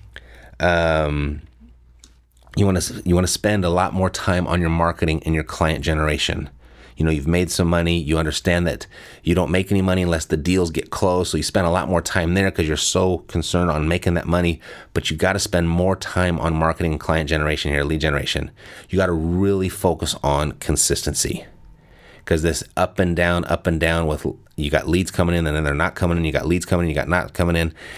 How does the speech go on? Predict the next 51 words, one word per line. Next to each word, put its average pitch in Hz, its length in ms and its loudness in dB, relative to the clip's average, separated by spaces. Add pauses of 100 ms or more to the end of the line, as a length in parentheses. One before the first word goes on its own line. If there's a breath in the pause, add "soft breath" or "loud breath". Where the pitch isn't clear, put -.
(200 loud breath)
And 82 400 0 (320)
what 85 360 -2
goes 95 280 0
co-, - 240 -2
what 85 180 0
coincides 92 440 0
with 87 120 -2
that 85 220 -2
is 78 200 0
your 78 120 2
deals 87 300 0
are 85 60 -2
closing, 87 340 0
then 80 100 0
they're 76 80 0
not 85 200 0
closing, 85 280 0
your 76 100 -2
deals 87 240 0
are 82 40 -2
closing, 85 320 0
then 80 80 0
they're 76 100 0
not 85 200 -2
closing, 85 280 2
and 82 80 2
you're 85 100 2
on 95 120 2
this 82 120 -2
roller 101 380 0
coaster, 73 380 0
this 76 180 -2
income 104 460 2
roller 92 240 2
coaster. 76 460 -2
So 85 280 0 (480 loud breath)
really 127 300 2
working 101 300 2
on 92 80 0
consistency 82 640 0
is 78 80 -2
gonna 82 200 0
be 78 200 -6 (320)
vital 80 460 0
here. - 320 -4 (140)
It's 98 120 0
always 123 240 2
vital, 71 240 -2
it's - 120 -2
always 113 180 2
key. - 340 -4